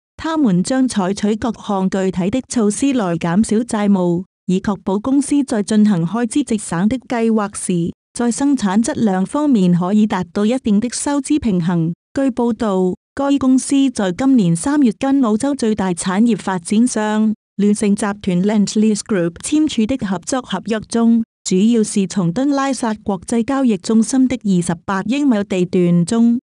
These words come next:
撥出六點八七英畝作為發展產業用途，而有關計劃在如火如荼進行中。聯盛集團亞太區首席執行員洛里維說，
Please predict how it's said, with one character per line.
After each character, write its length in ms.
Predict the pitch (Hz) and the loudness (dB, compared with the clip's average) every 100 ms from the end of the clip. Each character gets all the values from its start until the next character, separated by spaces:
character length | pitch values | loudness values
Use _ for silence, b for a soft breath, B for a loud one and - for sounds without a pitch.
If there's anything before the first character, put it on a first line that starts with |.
| _ | _
撥 160 | 214 | -4
出 200 | 214 - - | -4 -4 -6
六 160 | 180 170 | -4 -4
點 200 | - 202 | 2 2
八 180 | 233 214 | 2 0
七 160 | 208 285 269 | -2 -4 -2
英 200 | 320 320 | -2 2
畝 200 | 240 196 | 2 0
作 160 | 214 214 | -2 -2
為 200 | 190 165 | 0 -2
發 200 | - 196 | -2 -6
展 300 | - 196 247 | -2 0 2
產 260 | - 180 | 0 2
業 160 | 220 196 185 | 2 2 0
用 180 | 180 165 | 0 0
途， 320 | 170 156 - _ - | 0 -2 -8 _ -4
而 80 | 180 | -2
有 280 | 165 165 | 0 -2
關 300 | 190 247 254 | -4 -2 0
計 180 | 254 208 | 0 0
劃 160 | 208 190 | 0 -2
在 180 | - 196 | -4 0
如 220 | 185 170 | 2 2
火 240 | 165 170 196 | 0 0 2
如 180 | 214 170 | 2 2
荼 220 | 208 175 | 0 -2
進 260 | 226 214 | 0 2
行 180 | 208 160 | 2 0
中。 300 | 170 226 233 - _ - | 2 2 2 -2 _ -2
聯 180 | 208 | 0
盛 200 | 214 208 | 2 0
集 60 | 202 | 0
團 400 | 202 208 190 160 | -2 -4 -2 0
亞 200 | 165 175 | 0 -2
太 240 | 175 214 208 | -4 -4 -4
區 260 | 262 285 | -2 -2
首 280 | 269 185 180 | -2 -2 -2
席 160 | - 214 | -2 -4
執 160 | - 294 | -6 -4
行 220 | 226 175 | 0 2
員 260 | 175 170 175 | 2 2 2
洛 100 | 170 | 0
里 220 | 196 220 | 0 0
維 200 | 214 170 | 0 -2
說， 300 | - 214 | -2 -2